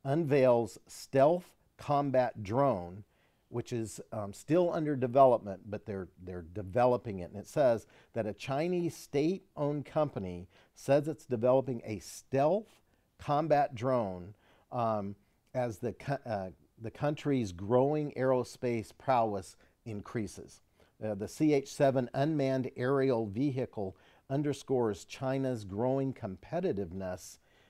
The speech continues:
in the expanding global market for drones. In other words, China is developing drones, um, that are military, militaristic. Military, <laughs> there,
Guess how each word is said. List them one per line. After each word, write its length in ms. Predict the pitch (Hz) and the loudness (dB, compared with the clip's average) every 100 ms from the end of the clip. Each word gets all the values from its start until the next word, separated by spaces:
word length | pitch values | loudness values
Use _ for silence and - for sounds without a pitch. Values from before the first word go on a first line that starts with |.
| _ | _
in 140 | 120 110 | -6 -4
the 100 | 113 | -4
expanding 800 | 104 - - 131 165 165 175 135 | -6 -8 -4 -2 0 0 0 0
global 400 | 110 143 135 131 | 2 4 4 0
market 500 | 110 113 104 107 - | 2 0 -2 -8 -10
for 220 | - 95 | -12 -10
drones. 540 | 85 92 82 67 - _ _ _ _ _ - | -8 -10 -12 -16 -20 _ _ _ _ _ -14
In 180 | 107 110 | -8 0
other 300 | 170 165 110 | 0 2 -2
words, 480 | 92 90 95 113 - _ _ _ _ | -4 -8 -10 -12 -18 _ _ _ _
China 680 | - 165 190 185 92 110 120 _ _ _ _ | -10 -4 -2 -2 -4 -10 -14 _ _ _ _
is 160 | 120 101 | -10 -6
developing 960 | 101 95 98 165 165 101 107 87 98 98 _ _ - | -4 0 4 6 6 2 -4 -10 -12 -16 _ _ -12
drones, 880 | 95 131 190 127 98 95 110 - _ _ _ _ - | -2 4 4 4 -2 -8 -12 -16 _ _ _ _ -8
um, 380 | 110 101 101 95 | -6 -4 -6 -8
that 140 | 113 | -6
are 80 | 107 | -4
military, 560 | 107 110 107 - 101 92 92 - - | -4 -4 -6 -6 -6 -6 -8 -14 -18
militaristic. 1400 | 95 98 117 117 - 123 107 98 - - 98 90 - - _ _ - | -12 -6 -4 -4 -6 -6 -4 -4 -8 -12 -12 -12 -14 -20 _ _ -18
Military, 540 | 85 73 - 104 82 80 - 92 - | -14 -14 -12 -10 -10 -12 -14 -16 -8
<laughs> 300 | 110 - 80 | -8 -8 -4
there, 260 | 98 87 | -4 -4